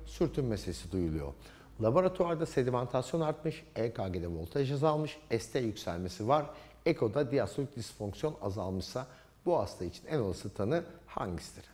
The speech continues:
Evet, son derece kolay bir soru. Çünkü hastanın kalbine frotman duyulması,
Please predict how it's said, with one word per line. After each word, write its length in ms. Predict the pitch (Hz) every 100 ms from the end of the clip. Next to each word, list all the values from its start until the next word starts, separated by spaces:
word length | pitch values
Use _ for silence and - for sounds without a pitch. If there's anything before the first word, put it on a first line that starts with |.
| -
Evet, 180 | 147 -
son 240 | - 151
derece 240 | 110 95 160
kolay 400 | - 135 120 87
bir 60 |
soru. 340 | 85 - 107 117 - - -
Çünkü 260 | - 151 127
hastanın 600 | - 143 143 - 120 127
kalbine 360 | - 120 117 120
frotman 540 | - 113 107 120 135
duyulması, 460 | 143 143 139 -